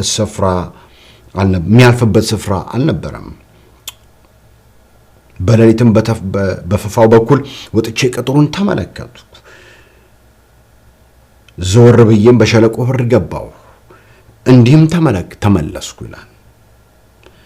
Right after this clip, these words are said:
ሹማምንቱ ግን ወዴት እንደሄድኩ ምን እንዳደረግኩም አላወቁም ነበር። ለአይሁድና ለካህናቱ፣ ለታላላቆቹ፣ ለሹማምንቱም ሥራ ይሰሩ ለነበሩት ለሌሎቹም ገና አልተናገርኩም ነበር ይላል።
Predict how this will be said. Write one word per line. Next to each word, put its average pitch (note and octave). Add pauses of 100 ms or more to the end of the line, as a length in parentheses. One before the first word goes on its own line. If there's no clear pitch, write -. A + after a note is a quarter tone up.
(640)
ሹማምንቱ D#3
ግን D3+
ወዴት C#3
እንደሄድኩ B2
ምን C3
እንዳደረግኩም A#2 (100)
አላወቁም G#2+
ነበር። F#2+ (240)
ለአይሁድና C3+
ለካህናቱ፣ B2+
ለታላላቆቹ፣ A2+
ለሹማምንቱም A2+
ሥራ A2+ (140)
ይሰሩ G#2
ለነበሩት G2+
ለሌሎቹም G2+
ገና G#2
አልተናገርኩም F2+
ነበር D2+
ይላል። C#2